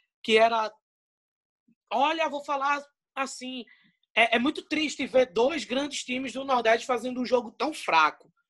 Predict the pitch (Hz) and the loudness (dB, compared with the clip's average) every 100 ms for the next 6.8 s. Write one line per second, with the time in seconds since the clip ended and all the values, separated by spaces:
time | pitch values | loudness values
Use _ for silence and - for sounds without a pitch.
0 | _ _ _ 190 - 208 220 220 233 233 | _ _ _ -6 -2 0 2 2 0 0
1 | 262 - 285 262 233 233 - 240 247 247 | -6 -6 -4 -2 -2 -4 -4 -6 -6 -8
2 | 254 254 226 240 233 - 226 226 294 - | -8 -6 -4 -6 -6 -6 -6 -6 -12 -10
3 | - 180 190 202 - - - _ _ 170 | 0 4 6 4 0 -12 -20 _ _ 2
4 | 214 233 214 - 320 - - 208 220 185 | 2 2 -6 -10 -12 -6 2 4 4 0
5 | 160 170 226 226 _ 247 196 226 208 196 | -12 -4 -4 -4 _ -4 -4 -10 -12 -16
6 | 196 233 269 - 262 180 202 190 | -14 -6 -6 -2 -2 -2 -4 -6